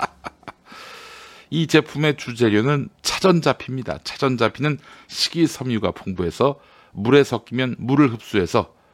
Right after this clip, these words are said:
사십 배로 팽창하는 성격이 있는데 이런 이유로 배변 활동에 굉장한 도움을 줍니다. 검색창에 슈퍼 빅모닝, 슈퍼 빅모닝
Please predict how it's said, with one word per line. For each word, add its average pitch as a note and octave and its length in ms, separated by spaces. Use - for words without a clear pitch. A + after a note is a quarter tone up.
사십 - 580
배로 B2+ 240
팽창하는 C3 720
성격이 F2+ 480
있는데 D2 360
이런 C3 240
이유로 G2 440
배변 G#2+ 460
활동에 G2+ 600
굉장한 C3+ 560
도움을 A2+ 300
줍니다. F#2+ 420
검색창에 A2+ 580
슈퍼 D3 560
빅모닝, B2 440
슈퍼 - 340
빅모닝 G#2 500